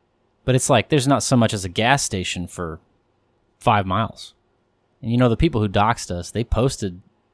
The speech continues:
pictures of my house, pictures of my family, and nothing like this had ever happened before or, or since. So why the hell are these kids in my driveway? And it turned out there was a perfectly harmless but weird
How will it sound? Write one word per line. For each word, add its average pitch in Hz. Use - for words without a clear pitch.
pictures 107
of 98
my 92
house, 92
pictures 101
of 95
my 87
family, 104
and 117
nothing 113
like 110
this 104
had 104
ever 98
happened 101
before 101
or, 104
or 101
since. 107
So -
why 117
the 110
hell 110
are 104
these 98
kids 104
in 98
my 92
driveway? 101
And 165
it 165
turned 165
out 127
there 127
was 113
a 98
perfectly 120
harmless 101
but 101
weird 113